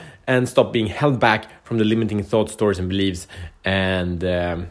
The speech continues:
and, and, and strategies that don't work for you anymore. So, welcome. So, uh, today I did something amazing. I did bookkeeping. <laughs> Haha, I don't do it very much. And, uh, I do it, you know,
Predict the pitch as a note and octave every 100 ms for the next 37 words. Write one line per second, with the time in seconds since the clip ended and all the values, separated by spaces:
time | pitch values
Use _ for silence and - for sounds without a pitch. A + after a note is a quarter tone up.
0 | - _ _ - F2+ - - B2+ C#3 C3+
1 | - B3 B2 D#2 - - G#2+ G#2+ D#3 C3+
2 | - A2+ A#2 - A2 E2+ D#3+ A#3+ G3+ -
3 | - - - - E3 D3 - E3+ G3 D#3
4 | F#2+ - _ _ _ _ _ - - B2
5 | B2 C3+ - - - - A#2 A#2+ A#2 A#2+
6 | C#3 D#3 C#3+ - B2 A#2 A#2 G#2 A#2 A2
7 | G2+ F#2+ G#2+ G#2+ F#2 F#2 D#2 G#2 G#2 F#2+
8 | F2+ A#2 - - A#2 F#2 F#2 D#2+ - -
9 | - E3+ B2 - G2+ - - G#2+ G#2 A#2
10 | G#2+ G#2+ A2 C3 - - - _ G#2 A2
11 | G#2+ A2 - G#2+ F#2+ F#2+ - G#2 A2+ G#2+
12 | - - F#2 G2+ F#2 D#2